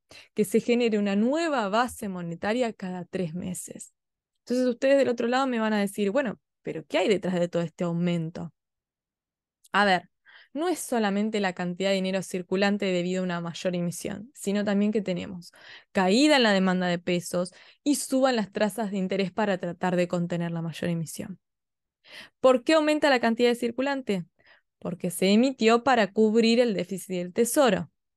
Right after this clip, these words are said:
Pagos de intereses de deuda, intervenciones en el mercado, eh, cambios para tratar de controlar la brecha, y podemos seguir mencionando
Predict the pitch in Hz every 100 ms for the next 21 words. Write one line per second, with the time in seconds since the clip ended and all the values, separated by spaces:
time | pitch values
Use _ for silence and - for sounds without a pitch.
0 | _ _ _ _ _ _ _ _ - 240
1 | 214 208 202 185 185 185 202 220 220 214
2 | 208 202 196 190 190 185 _ _ _ _
3 | _ _ _ 277 294 247 202 202 208 196
4 | 185 175 175 175 196 190 185 170 - -
5 | 170 - 220 214 196 185 180 175 180 180
6 | 180 170 170 170 170 170 185 240 254 233
7 | 214 202 254 233 262 311 311 - 247 247
8 | 240 226 - 220 226 254 294 330 392